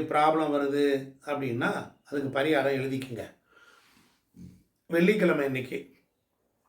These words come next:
அதுவும் வளர்பிறை வெள்ளிக்கிழமைனா ரொம்ப சிறப்பு. அல்ல, அஷ்டமி, நவமி இல்லாத ஒரு சுத்தமான சுப நாளிலோ இந்த சுமங்கலி பூஜையை செய்யணும். புரிஞ்சிருச்சா?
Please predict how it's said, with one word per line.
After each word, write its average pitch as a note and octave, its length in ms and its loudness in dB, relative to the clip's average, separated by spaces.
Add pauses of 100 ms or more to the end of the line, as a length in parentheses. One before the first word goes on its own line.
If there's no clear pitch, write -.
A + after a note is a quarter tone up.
(380)
அதுவும் D#3 420 4
வளர்பிறை E3 420 6
வெள்ளிக்கிழமைனா C#3 680 0
ரொம்ப C3+ 280 -2
சிறப்பு. B2+ 640 -4 (560)
அல்ல, C#3 360 6
அஷ்டமி, F#3 420 4
நவமி D#3 380 2
இல்லாத C#3+ 540 2
ஒரு D3 180 2
சுத்தமான D3+ 840 -2 (560)
சுப F#3 240 6
நாளிலோ C#3+ 840 2 (320)
இந்த C3+ 240 -4
சுமங்கலி D#3 380 -2
பூஜையை B2 500 -2
செய்யணும். A2+ 640 -6 (640)
புரிஞ்சிருச்சா? C#3+ 640 -6